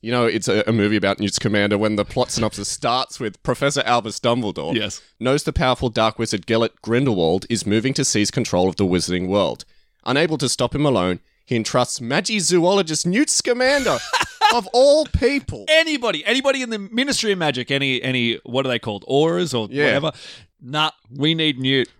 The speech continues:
Speaker 1: "We need Magi-zoologist Newt Scamander to lead an intrepid team of wizards, witches,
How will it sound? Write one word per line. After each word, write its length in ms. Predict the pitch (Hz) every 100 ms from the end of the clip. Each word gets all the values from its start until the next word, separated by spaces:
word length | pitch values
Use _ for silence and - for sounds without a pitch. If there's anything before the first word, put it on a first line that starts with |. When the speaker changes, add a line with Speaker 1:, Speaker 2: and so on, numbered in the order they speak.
| -
Speaker 1:
"We 140 | 160
need 200 | 175 165
Magi-zoologist 1500 | 135 139 156 185 185 196 208 - 120 147 175 170 151 135 131 135
Newt 240 | 127 170
Scamander 500 | - 180 143 107 104
to 160 | - 147
lead 340 | 120 135 143 -
an 60 |
intrepid 500 | 127 120 - 175 196
team 340 | - 185 180 180
of 160 | 160
wizards, 420 | 160 202 196 196 151
witches, 440 | 165 - 160